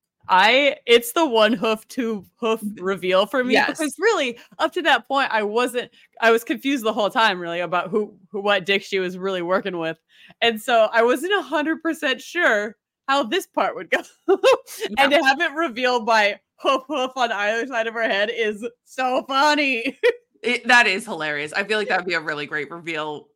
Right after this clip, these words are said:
Speaker 2: reading it.
Speaker 1: Ah,
Speaker 2: Um,
Speaker 1: amazing. Thank you so much for going on this journey with me. Sarah, where can people find us?
Speaker 2: People can find us if they so choose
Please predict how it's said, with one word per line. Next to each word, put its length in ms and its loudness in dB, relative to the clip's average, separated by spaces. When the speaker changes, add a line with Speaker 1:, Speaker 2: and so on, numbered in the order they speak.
Speaker 2:
reading 480 -10
it. 240 -10
Speaker 1:
Ah, 420 -12
Speaker 2:
Um, 360 2
Speaker 1:
amazing. 580 -6
Thank 220 -4
you 80 0
so 160 -2
much 240 -2
for 100 -6
going 280 -2
on 120 -4
this 220 -8
journey 300 -6
with 200 -8
me. 180 -6
Sarah, 320 2
where 220 4
can 140 -2
people 240 -6
find 340 -4
us? 240 -8
Speaker 2:
People 640 -6
can 220 -10
find 260 -2
us 180 -10
if 140 -10
they 180 -8
so 240 -10
choose 520 -6